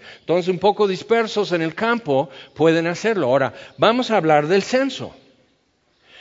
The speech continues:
En una sociedad agraria no harías el censo, otra vez regresando. Jesús no nació en diciembre, probablemente en marzo o abril. Ok, todo el mundo ha escuchado eso décadas.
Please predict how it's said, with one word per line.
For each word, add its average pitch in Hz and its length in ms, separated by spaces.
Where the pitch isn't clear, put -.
En 180 180
una 262 220
sociedad 190 680
agraria 143 880
no 180 260
harías 202 400
el 180 140
censo, 151 500
otra 160 360
vez 170 160
regresando. 156 600
Jesús 233 320
no 294 200
nació 226 400
en 214 80
diciembre, 196 440
probablemente 180 720
en 180 80
marzo 143 300
o 180 40
abril. 180 280
Ok, 165 160
todo 247 340
el 247 60
mundo 240 300
ha 233 80
escuchado 220 560
eso 226 260
décadas. 202 760